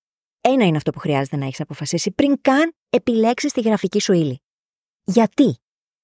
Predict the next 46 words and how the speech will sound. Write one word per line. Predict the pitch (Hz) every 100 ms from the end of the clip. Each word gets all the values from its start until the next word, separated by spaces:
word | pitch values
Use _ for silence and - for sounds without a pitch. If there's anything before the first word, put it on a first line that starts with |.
| _
θέλεις | - 214 165 151
να | 147
βάλεις | 143 139
το | - 147
journaling | 147 131 131
στη | 131 143
ζωή | 135 127
σου; | - - - -
Ποια | - 320
είναι | 302
η | 214
πρόθεσή | 220 175 151 - 143
σου | -
και | 151
το | 165
εσωτερικό | 165 196 175 160 156
σου | 160
κίνητρο; | - 143 123 127 139 _ _ _ _
Πώς | 269 294 -
πιστεύεις | 247 - 202 170 175
ότι | -
θα | 175
σε | 160
βοηθήσει; | 143 135 - 117 - _ _ _ _ _ _
Αν | 185 175
δεν | 208
έχεις | 254 -
αποφασίσει | 247 180 170 - 202 220
πρώτα | - 175 220 269
αυτό, | 196 - 139 123 _ _ -
είναι | 269 294
αδύνατο | 190 160 277 277 -
να | 156 147
βρεις | 208 180
ποια | - 262
εργαλεία | 269 185 165 196
και | 247 202
ποιες | - 285
πρακτικές | - 277 - 208 220
χρειάζεσαι | - 208 208 226 240
πραγματικά. | 262 220 208 180 165 139 - _ _ _ _ _ -
Η | 247
δική | 233 269
μου | 302
προσέγγιση | 302 196 175 156 175 285
είναι | 285